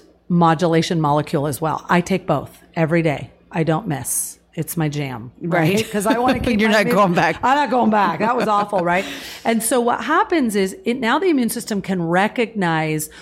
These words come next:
Speaker 1: "Oh, wait, we're working too, too much. Why, why are we attacking that organ?" And in my case, it was the,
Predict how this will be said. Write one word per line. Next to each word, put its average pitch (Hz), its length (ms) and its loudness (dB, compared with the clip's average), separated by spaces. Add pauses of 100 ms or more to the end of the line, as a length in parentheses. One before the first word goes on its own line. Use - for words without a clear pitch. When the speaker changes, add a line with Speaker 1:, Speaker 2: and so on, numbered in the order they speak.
(140)
Speaker 1:
"Oh, 202 100 4
wait, 214 400 0
we're 190 100 2
working 202 340 0
too, 240 400 -2
too 269 180 0
much. 240 260 0
Why, 233 180 2
why 202 300 2
are 262 80 2
we 254 160 0
attacking 214 600 -2 (340)
that 185 640 -2 (200)
organ?" 156 460 -2
And 175 140 -2
in 180 120 0
my 180 160 2
case, 190 300 -4
it - 100 -8
was 156 280 -2
the, 160 380 0